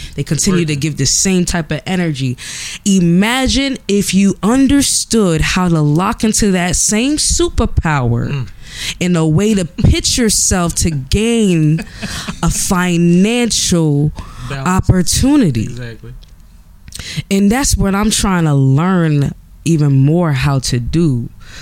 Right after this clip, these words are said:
Speaker 1: Like, because, like, I'm seeing it. I'm seeing how it translates.
Speaker 2: Well,
Speaker 1: I,
Speaker 2: you're getting closer
Speaker 1: like,
Speaker 2: to the point. You, all right,
Speaker 1: you know?
Speaker 2: let's keep it real. We have overnight sensations. We have things that take off immediately.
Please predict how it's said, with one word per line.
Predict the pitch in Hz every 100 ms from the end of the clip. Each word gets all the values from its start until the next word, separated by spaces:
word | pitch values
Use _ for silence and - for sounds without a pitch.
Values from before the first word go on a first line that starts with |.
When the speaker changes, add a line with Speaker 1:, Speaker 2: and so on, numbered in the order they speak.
| -
Speaker 1:
Like, | 135 139 131
because, | 139 - 165 151 135
like, | 143 139 131 127 - - - - -
I'm | 131
seeing | 135 - 247 285 196 131
it. | 123 - -
I'm | 143
seeing | - 208 202 165
how | 165
it | -
translates. | - - 151 135 123 113 - - - - -
Speaker 2:
Well, | 147
Speaker 1:
I, | -
Speaker 2:
you're | 185
getting | 214 202
closer | - 156
Speaker 1:
like, | 147
Speaker 2:
to | 165
the | 151
point. | 127 180 123
You, | 170 240 - - - - - - -
all | 175 156
right, |
Speaker 1:
you | 143
know? | 147 170 220 220 -
Speaker 2:
let's | 139 180
keep | 220 202
it | 175
real. | 147 101 - - - - - - - - - - - - - - -
We | 147
have | 180 165
overnight | 156 139 139 135
sensations. | 135 127 135 135 131 139 127
We | 131 135
have | 135 131
things | - 139 135 123
that | 127 127
take | - 127
off | 131 131 131
immediately. | 131 135 123 113